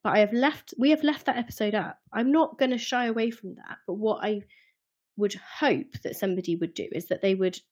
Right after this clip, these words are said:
if they're searching for that case specifically, they're gonna see that there's two.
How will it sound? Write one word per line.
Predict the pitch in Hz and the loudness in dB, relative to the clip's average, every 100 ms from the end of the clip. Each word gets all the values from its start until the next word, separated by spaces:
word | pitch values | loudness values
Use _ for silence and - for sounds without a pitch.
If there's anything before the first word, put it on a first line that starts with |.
| _ | _
if | 208 | -4
they're | 202 | -2
searching | 196 262 254 - | 0 0 0 -4
for | 220 | -2
that | 202 - | -2 -2
case | 202 196 | -6 -6
specifically, | - - 185 - 175 | -8 -8 -6 -4 -2
they're | 175 196 | 2 2
gonna | 208 196 | 2 -2
see | 196 175 | 0 -2
that | 143 | -2
there's | 156 - | -6 -8
two. | - - | -12 -10